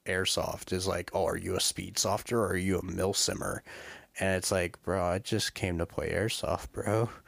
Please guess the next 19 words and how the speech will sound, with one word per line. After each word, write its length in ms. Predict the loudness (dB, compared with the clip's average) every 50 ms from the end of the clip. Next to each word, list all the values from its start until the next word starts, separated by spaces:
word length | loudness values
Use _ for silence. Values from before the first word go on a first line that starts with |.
| -16 -16 -16 -16 -16 -18 -18 -20 -20 -20 -16 -6 -2 0
Like, 380 | 2 2 2 0 -2 -4 -8 -6 -4
I 100 | 0 2
don't 200 | 2 2 2 2
know 160 | 2 0 2
what 180 | 2 0 2 2
I 140 | 2 2
wanna 240 | 2 2 2 0 0
do. 420 | -2 0 0 2 2 2 2 2 0
Even 220 | 0 0 2 2
though 100 | 2 2
I 120 | 2 2 2
enjoy 420 | 0 0 -2 0 2 2 2 2
Milsim, 580 | 2 2 2 2 2 2 2 2 2 2 2 0
I 80 | 0
did 180 | 2 0 0 0
Speedsoft 520 | 0 -2 -2 -2 -2 -2 0 0 0 0
for 220 | 0 -2 -4 -4 -2
a 20 |
bit. 320 | 0 0 0 0 0 -2